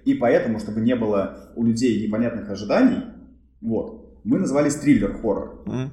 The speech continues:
Speaker 1: Вот. В том числе благодаря кинематографу. Вот пос-, посмотрите чисто вот трэш-хорроры, просто хорроры, триллеры, там, саттер-панки и прочее. Вот, это можно вычленить.
Speaker 2: Мгм.
Speaker 1: И триллерные составляющие у нас присутствуют в полной мере. Вот, антураж, погружение, сюжет, у нас всё это есть.
Speaker 2: Мгм.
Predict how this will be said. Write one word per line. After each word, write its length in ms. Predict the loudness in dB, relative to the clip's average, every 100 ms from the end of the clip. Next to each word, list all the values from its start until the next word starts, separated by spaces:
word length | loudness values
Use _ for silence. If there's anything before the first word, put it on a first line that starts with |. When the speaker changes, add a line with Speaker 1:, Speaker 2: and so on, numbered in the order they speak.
| -14 -10
Speaker 1:
Вот. 300 | -6 -6 -8 -16 -20 -20
В 40 | -6
том 120 | -4
числе 180 | -2 -2
благодаря 340 | 0 2 2
кинематографу. 540 | 2 0 -2 -4 -8 -12
Вот 240 | -12 -12 -12
пос-, 160 | -12 -10
посмотрите 460 | -4 -2 -2 -4
чисто 260 | -8 -8 -6
вот 160 | -6
трэш-хорроры, 680 | -4 -4 -4 -2 0 0 0
просто 280 | -4 -6 0
хорроры, 400 | 0 2 0 0 2
триллеры, 640 | 2 2 0 -2 -6 -8 -18 -20 -8
там, 220 | -4 -2
саттер-панки 640 | -2 -2 -2 2 2 4 0
и 40 |
прочее. 540 | 0 -2 -4 -8 -14 -16 -16
Вот, 220 | -8 -6 -2
это 180 | -2
можно 240 | -2 -2 -2
вычленить. 560 | -2 -4 -8 -8 -10 -10
Speaker 2:
Мгм. 260 | -8 -8 -12 -8
Speaker 1:
И 340 | 2 2 2 0
триллерные 440 | -2 0 2 2
составляющие 680 | 0 -4 -2 4 4 2 -2
у 20 |
нас 200 | -2 -2
присутствуют 500 | -2 -6 -6 -10 -12
в 60 | -4
полной 300 | -2 0 0
мере. 440 | 0 -2 -6 -14 -20 -20 -20 _ -20 -20 -16
Вот, 260 | -6 -4 -2
антураж, 420 | -2 2 4 2
погружение, 540 | 0 -2 0 2 2 0
сюжет, 380 | 0 0 0 -2
у 40 |
нас 180 | -6 -8
всё 160 | -6 -6
это 140 | -4
есть. 340 | -6 -6 -8 -6
Speaker 2:
Мгм. 320 | -4 -6